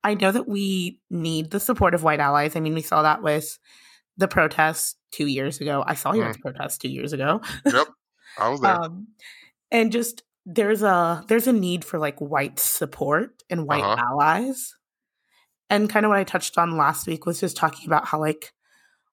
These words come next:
Speaker 1: white people's job during Black History Month is to listen to Black people, to, like, support Black people, and to not, like,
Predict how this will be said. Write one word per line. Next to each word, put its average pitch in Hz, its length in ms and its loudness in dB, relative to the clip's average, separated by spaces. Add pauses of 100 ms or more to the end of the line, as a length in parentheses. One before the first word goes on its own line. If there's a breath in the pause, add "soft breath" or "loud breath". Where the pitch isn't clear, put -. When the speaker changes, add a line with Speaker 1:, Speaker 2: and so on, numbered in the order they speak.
(120)
Speaker 1:
white 175 300 2
people's 170 440 0
job 160 520 2
during 156 440 0
Black 151 260 2
History 160 320 0
Month 165 260 0
is 151 140 -6
to 156 220 0
listen 147 420 -2
to 165 60 0
Black 151 340 -2
people, 160 360 -2
to, 156 280 -2 (220)
like, 143 340 -6 (320 soft breath)
support - 520 0
Black 170 220 0
people, 196 480 2
and 202 200 2
to 196 80 -2
not, 202 260 4
like, - 400 -2